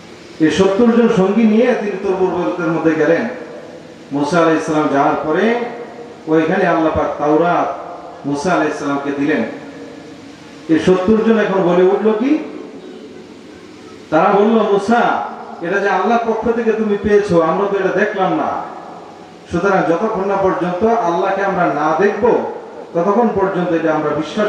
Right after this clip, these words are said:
করব না। এটা আল্লাহর পক্ষ থেকে প্রাপ্ত তোমার তাওরাত।" আল্লাহ পাকের একটি বিষয়কে তারা অস্বীকার করেছিল, সাথে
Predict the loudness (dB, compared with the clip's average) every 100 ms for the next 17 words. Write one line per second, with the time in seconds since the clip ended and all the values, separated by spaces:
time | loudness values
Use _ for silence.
0 | 0 0 2 0 0 -2 -6 -10 -8 -2
1 | 0 0 0 0 0 0 -2 -4 -2 -2
2 | 0 -2 -2 -2 -2 -2 -4 -4 -4 -2
3 | -2 -2 -6 -10 -14 -14 -16 -18 -20 -20
4 | -20 -20 -20 -20 -20 -20 -20 -20 -20 -20
5 | -20 -20 -20 -20 -20 -2 0 4 4 4
6 | 4 4 4 2 -2 -8 -12 -14 -16 -16
7 | -18 -18 -18 -20 -6 0 0 2 2 0
8 | 0 2 2 2 2 2 2 2 -2 -2
9 | 0 2 0 0 -2 -6 -6 -8 -14 -16
10 | -18 -18 -18 -20 -20 -20 -20 -6 0 2
11 | 4